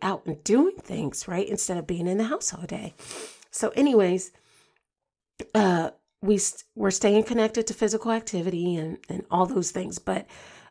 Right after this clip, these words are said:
I'm serving all those roles in my child's life. Again, like, interim teacher, like, disciplinarian teacher, disciplinarian mom,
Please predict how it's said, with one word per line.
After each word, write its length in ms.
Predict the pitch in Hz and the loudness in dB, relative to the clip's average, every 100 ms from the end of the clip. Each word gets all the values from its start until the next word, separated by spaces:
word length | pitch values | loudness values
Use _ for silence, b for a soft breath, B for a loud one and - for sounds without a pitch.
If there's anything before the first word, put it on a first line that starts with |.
| _ | _
I'm 260 | 214 202 196 | 10 10 8
serving 360 | - 247 247 220 | 6 6 6 6
all 140 | 202 | 6
those 280 | 196 180 - | 4 2 4
roles 720 | 233 214 190 170 175 175 - - - | 8 10 10 6 0 -2 -4 -4 0
in 580 | 196 185 175 180 180 - b b b b b - | 2 4 2 2 -2 -6 b b b b b -2
my 240 | 180 170 | 0 0
child's 400 | 233 196 160 - | 0 -2 0 0
life. 340 | 262 226 - | -2 -2 -4
Again, 540 | 208 185 214 156 - - | -4 4 4 4 -2 -6
like, 300 | 175 - - _ - | -8 -8 -14 _ 2
interim 460 | 214 - 214 202 | 4 6 4 4
teacher, 540 | 196 220 - - - - _ - | 2 0 -2 -4 -6 -12 _ -2
like, 220 | 165 143 | -2 2
disciplinarian 1000 | 175 - - 202 196 196 196 202 196 196 - _ _ _ _ - | 0 2 4 6 6 6 4 4 2 0 -8 _ _ _ _ 0
teacher, 420 | 269 - 254 240 | 2 2 2 4
disciplinarian 800 | 202 - - 202 180 180 170 175 | 2 0 2 4 4 4 2 2
mom, 260 | 147 107 | -2 -6